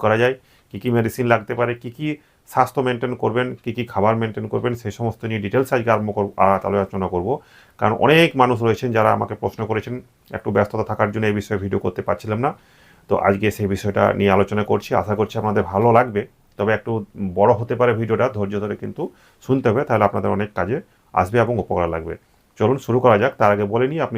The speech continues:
যদি আমার চ্যানেলের প্রথম দর্শক হয়ে থাকেন, তাহলে আপনাকে ধন্যবাদ, এবং যারা অনেক দিন ধরে আমার সাথে যুক্ত হয়ে রয়েছেন, তাদেরকে অশেষ ধন্যবাদ।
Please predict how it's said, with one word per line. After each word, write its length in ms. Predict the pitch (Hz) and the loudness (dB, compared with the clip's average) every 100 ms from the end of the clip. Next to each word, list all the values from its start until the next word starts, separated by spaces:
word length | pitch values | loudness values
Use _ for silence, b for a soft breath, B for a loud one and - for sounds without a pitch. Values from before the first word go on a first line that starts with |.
| 107 | -4
যদি 100 | 107 101 | -2 -2
আমার 140 | 104 104 | -4 -6
চ্যানেলের 300 | 104 104 - | -6 -6 -8
প্রথম 180 | 98 98 87 | -8 -4 -4
দর্শক 200 | - 123 | -4 -6
হয়ে 100 | 127 | -6
থাকেন, 180 | 127 131 123 | -6 -10 -8
তাহলে 160 | 110 101 | -2 -2
আপনাকে 200 | 95 87 87 | -4 -10 -8
ধন্যবাদ, 300 | 98 113 127 b b b b - | -2 0 0 b b b b 0
এবং 120 | 107 107 | 2 4
যারা 140 | 113 - | 4 4
অনেক 140 | 131 185 185 | 4 4 4
দিন 80 | 175 | 4
ধরে 100 | 160 147 | 6 4
আমার 120 | 139 - | 4 -2
সাথে 140 | 131 113 | -4 -4
যুক্ত 140 | 113 | -2
হয়ে 120 | 113 104 | 0 0
রয়েছেন, 200 | 101 160 | -2 -2
তাদেরকে 300 | 139 107 - 254 - 180 | 0 0 -4 -8 -4 -2
অশেষ 160 | 151 113 | -2 -2
ধন্যবাদ। 280 | 101 92 | -4 -4